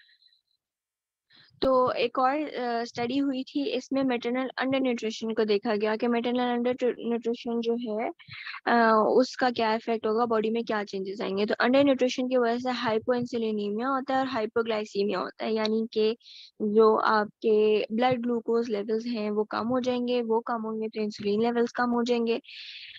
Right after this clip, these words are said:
और इसके अलावा इसमें जो है आपका एनपीवाई का एक्सप्रेशन है ये ज़्यादा हो जाता है। एनपीवाई क्या है? Neuropeptide Y, और ये आप लोगों को मैंने बताया था कि ये specifically carbohydrate की preference के साथ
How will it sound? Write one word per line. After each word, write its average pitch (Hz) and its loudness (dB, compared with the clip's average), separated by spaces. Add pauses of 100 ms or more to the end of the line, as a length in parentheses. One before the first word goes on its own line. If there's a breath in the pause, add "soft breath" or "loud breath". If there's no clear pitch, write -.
(140 loud breath)
और 233 8
इसके 254 2
अलावा 262 6
इसमें 254 -2
जो 262 0
है 262 -2
आपका 233 -2
एनपीवाई 262 2
का - -6
एक्सप्रेशन 240 -2
है 240 4
ये 240 6
ज़्यादा 202 -2
हो 185 -2
जाता - -10
है। 233 -8 (360)
एनपीवाई 254 6
क्या 262 2
है? 262 2
Neuropeptide 233 0
Y, 202 -4 (460 loud breath)
और 220 6
ये 233 8
आप 226 4
लोगों 233 4
को 233 4
मैंने 226 4
बताया 220 2
था 240 0
कि 240 -2
ये 226 2
specifically 240 -2
carbohydrate 220 0
की 233 -4
preference 220 -4
के 214 -8
साथ 233 -6